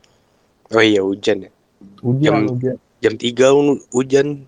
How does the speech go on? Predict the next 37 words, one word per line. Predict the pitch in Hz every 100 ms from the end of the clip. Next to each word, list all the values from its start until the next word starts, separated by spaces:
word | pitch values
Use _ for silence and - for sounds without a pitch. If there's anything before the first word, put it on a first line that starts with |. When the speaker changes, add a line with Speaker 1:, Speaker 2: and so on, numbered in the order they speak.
| _
Speaker 1:
Di | 117 113
jam | 113
tiga. | 110 120 131 123 - _ _ _ _ _ _
Speaker 2:
Iya, | 123 143
jam | 139 131
tiga | 127 131 123
tadi | 180 165
kan, | - - -
pas | 165
kan? | - 170 190 - - - _ - -
Speaker 1:
Mm-mm. | 113 104
Speaker 2:
Saya | 110 139
mau | 143 131
beli | 123 123 123 123 120 -
es | 139 123
buah | 127 147 139
tuh | 131
tadi | 120 117 117
tuh. | - - - - - - - - - _ _ _ _ _ -
Ya | 104 107
udah. | 117 - _ - _ _ _ _ _ _ _ _ _
Saya | 127
potong | 120 117 113
aja | 127 139
buahnya | 131 127 120 120 117 -
pakai | 117 110 107
air |
hujan. | 110 107 98 101 - - _ _ - _ _ -
Speaker 1:
Ya, | 123 131 117
iya. | 104 101 98 _ _ _ - -
Hujan | 240 190 135 175
es | 110 110
kan, | - 120
lagi | 117
hujan | 110 107 107 104
es | 110
ya. | -